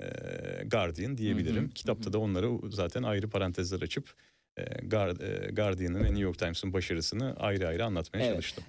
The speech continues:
Speaker 2: Ya bu New York Times'ın başarısını özetle, hani ödeme duvarı bağlamındaki başarısını hani bir özetleyecek olursak nereden nereye getirdi gazeteyi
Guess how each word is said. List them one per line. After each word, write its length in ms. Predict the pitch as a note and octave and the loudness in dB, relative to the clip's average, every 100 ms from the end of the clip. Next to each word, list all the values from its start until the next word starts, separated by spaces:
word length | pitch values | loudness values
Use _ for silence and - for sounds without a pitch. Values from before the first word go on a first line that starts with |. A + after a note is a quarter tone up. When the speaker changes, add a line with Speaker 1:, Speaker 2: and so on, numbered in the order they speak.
| - | 0
Speaker 2:
Ya 220 | F#3+ G3 | 2 4
bu 80 | A3+ | 4
New 140 | A#3 | 4
York 180 | C#4 A#3+ | 4 2
Times'ın 360 | A#3+ A3 G#3+ | 2 2 2
başarısını 720 | E3+ E3+ G3+ F#3+ - A#3 G3+ - | 2 4 2 2 2 4 4 2
özetle, 400 | C#3+ C#3 F#3+ F#3+ | 0 4 2 2
hani 160 | C#3+ C3+ | 0 2
ödeme 360 | C#3 C3+ D#3+ D#3+ | 2 2 2 2
duvarı 320 | B2+ A#2+ A2+ | 2 2 2
bağlamındaki 600 | A#2 A2 A2 A2 A2 G#2+ | 2 2 2 2 0 -2
başarısını 480 | A#2 - A2+ - A#2+ | -2 -2 -4 -2 0
hani 160 | A#2 | 0
bir 80 | A#2 | 0
özetleyecek 600 | C3 B2+ C3+ B2+ C#3+ C#3 | 0 0 -2 -4 -4 0
olursak 400 | C3 C3+ B2+ B2 | -2 0 -4 0
nereden 360 | D#3+ G3 E3+ D3 | 2 2 2 4
nereye 220 | F3+ F#3+ | 4 2
getirdi 380 | B2+ A#2+ A2 G#2 | 0 -4 -6 -2
gazeteyi 640 | G#2 G#2 G2+ - - A3+ | 0 0 -2 -2 -2 -4